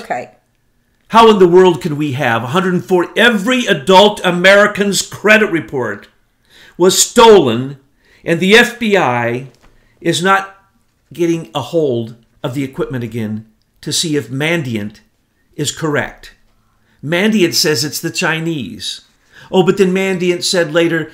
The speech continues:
Speaker 2: uh, "Well, Chinese footprints were left, but then we don't really know it was the Chinese, so we're going to say we're gonna keep investigating it." Now, this is beautiful.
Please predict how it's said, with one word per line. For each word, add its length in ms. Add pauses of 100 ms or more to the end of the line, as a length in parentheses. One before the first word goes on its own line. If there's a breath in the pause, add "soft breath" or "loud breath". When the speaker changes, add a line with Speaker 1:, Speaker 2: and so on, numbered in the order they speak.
(420 loud breath)
Speaker 2:
uh, 280
"Well, 240
Chinese 380
footprints 460
were 100
left, 580
but 240
then 220
we 140
don't 280
really 260
know 260
it 100
was 220
the 80
Chinese, 420
so 140
we're 160
going 160
to 80
say 260
we're 100
gonna 200
keep 200
investigating 540
it." 80
Now, 100
this 200
is 80
beautiful. 480